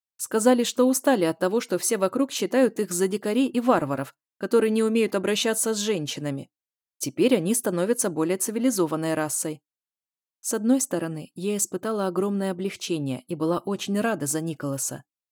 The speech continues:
А с другой? А вот с другой всё было очень плохо. «Ну и что вы тогда на меня кричите?»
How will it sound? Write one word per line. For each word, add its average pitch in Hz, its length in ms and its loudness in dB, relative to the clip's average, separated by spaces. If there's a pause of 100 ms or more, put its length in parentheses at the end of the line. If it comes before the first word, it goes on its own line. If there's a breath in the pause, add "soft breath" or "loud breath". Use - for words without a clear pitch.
(100)
А 151 100 -4
с 139 80 -6
другой? 147 560 -4 (600)
А 196 160 -2
вот 240 240 4
с 220 60 -6
другой 247 460 4
всё 254 340 2
было 233 300 2
очень 185 460 -4
плохо. - 540 -6 (760)
«Ну 226 220 4
и 214 40 2
что 349 220 4
вы 320 100 6
тогда 214 240 4
на 214 100 2
меня 196 200 2
кричите?» 269 720 0